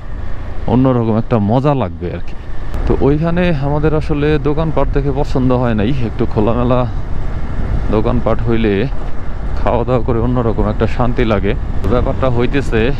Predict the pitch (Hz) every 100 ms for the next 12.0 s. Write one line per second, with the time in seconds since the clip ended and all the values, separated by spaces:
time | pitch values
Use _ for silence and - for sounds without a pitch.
0 | - 98 101 104 110 107 120 120 139 123
1 | 127 - 131 135 123 120 107 - 98 113
2 | - - - - - - - - - 95
3 | 98 90 - 110 110 - 120 127 131 127
4 | 123 135 131 127 131 131 147 123 120 127
5 | 127 120 131 107 110 - - - - -
6 | - - - - 160 170 143 120 - -
7 | - - - - - - 98 110 - 113
8 | 117 110 123 139 120 107 - 104 - -
9 | - - - - - - - - - 110
10 | 120 131 139 156 151 147 - 131 113 117
11 | 107 113 117 123 123 123 131 131 127 127